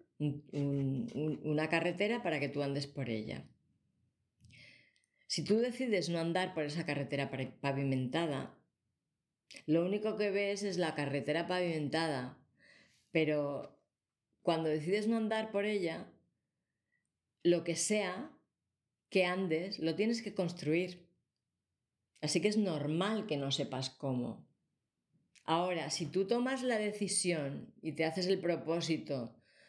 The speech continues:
de que no vas a caminar por ahí, ya se irán pavimentando otros caminos.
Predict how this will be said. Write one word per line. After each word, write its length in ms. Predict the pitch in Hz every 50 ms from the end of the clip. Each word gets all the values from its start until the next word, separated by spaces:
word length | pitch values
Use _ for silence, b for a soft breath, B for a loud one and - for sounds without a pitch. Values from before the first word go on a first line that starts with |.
| b b
de 260 | - 151 147 170 165
que 200 | 170 165 156 - -
no 260 | 175 175 175 185 196
vas 220 | 220 240 240 226
a 100 | 233 208
caminar 500 | 202 175 160 156 147 151 156 175 185 175
por 140 | - 190 185
ahí, 560 | 175 151 139 139 151 147 131 120 - - - - - _ _ _ _ _ _ _ b b b b b b b b b b b b _ _ - - - _ _ _ _ _ _ _ _ - - _ _ _ -
ya 320 | - 180 170 175 214 226 226
se 160 | - - 226
irán 360 | 208 190 170 170 165 165 139
pavimentando 960 | - 135 127 120 123 120 120 117 117 120 117 123 120 117 117 117 113 110 - -
otros 400 | - 135 131 - 139 135 131 -
caminos. 720 | - 135 123 123 123 120 117 117 117 117 - - - _